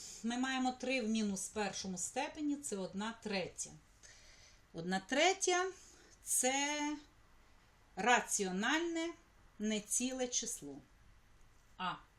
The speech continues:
А в нульовому степені — це одиниця.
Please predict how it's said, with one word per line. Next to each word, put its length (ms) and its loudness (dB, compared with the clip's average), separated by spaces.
А 160 6
в 80 2
нульовому 440 2
степені — 520 -2
це 160 -4
одиниця. 800 0